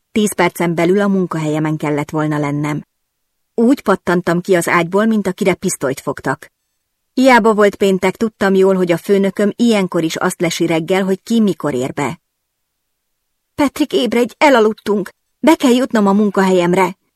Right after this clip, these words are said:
keltegettem Patricket, de ő úgy aludt, mint a bunda. Leszaladtam a ruháimért a kertbe,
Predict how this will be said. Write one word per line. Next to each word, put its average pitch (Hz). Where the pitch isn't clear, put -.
keltegettem 165
Patricket, 175
de 180
ő 165
úgy 226
aludt, 185
mint 190
a 170
bunda. 156
Leszaladtam 190
a 175
ruháimért 170
a 175
kertbe, 160